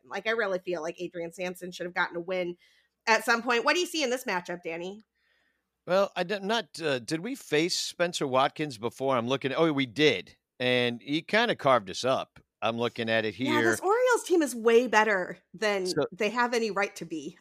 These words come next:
Speaker 2: This
Speaker 1: honestly.
Speaker 2: is so strange. We're gonna face Baltimore twice in Baltimore,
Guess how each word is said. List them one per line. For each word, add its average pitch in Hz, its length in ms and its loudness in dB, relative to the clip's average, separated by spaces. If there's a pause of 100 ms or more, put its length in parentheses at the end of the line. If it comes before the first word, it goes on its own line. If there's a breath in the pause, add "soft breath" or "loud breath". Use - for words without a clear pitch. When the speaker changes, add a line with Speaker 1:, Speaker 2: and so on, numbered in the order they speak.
Speaker 2:
This 185 80 -8
Speaker 1:
honestly. 175 360 -2
Speaker 2:
is - 120 0
so 226 100 4
strange. 139 480 -2
We're 143 180 0
gonna 156 220 0
face 180 440 -2
Baltimore 127 600 0
twice 127 500 -2
in 113 120 -6
Baltimore, 80 680 -10